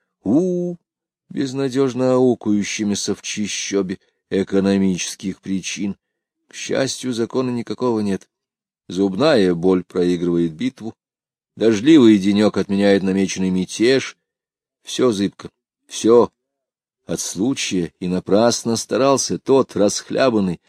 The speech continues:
и брюзгливый буржуа в клетчатых штанах времён Виктории, написавший тёмный труд «Капитал», плод бессонницы и мигрени. Есть острая забава в том, чтобы, оглядываясь на прошлое,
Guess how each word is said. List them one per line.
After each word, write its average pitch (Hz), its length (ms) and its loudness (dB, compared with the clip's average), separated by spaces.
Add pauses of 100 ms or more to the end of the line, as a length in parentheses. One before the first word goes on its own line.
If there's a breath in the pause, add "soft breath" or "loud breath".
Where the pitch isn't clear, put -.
(180)
и 95 100 -2
брюзгливый 123 640 6
буржуа 120 600 6
в - 140 -16
клетчатых 117 600 2
штанах 117 520 0
времён 107 380 0
Виктории, 113 600 0 (300 soft breath)
написавший 107 680 0
тёмный 98 440 0
труд 104 300 -4
«Капитал», 131 680 -4 (380)
плод 95 420 0
бессонницы 87 1120 -4 (280)
и 82 140 -6
мигрени. 80 540 -4 (560)
Есть - 520 -4 (720)
острая 160 600 4
забава 107 540 0
в - 80 -14
том, 180 280 -2
чтобы, 147 380 -4
оглядываясь 151 720 0
на 151 100 -4
прошлое, 95 600 -2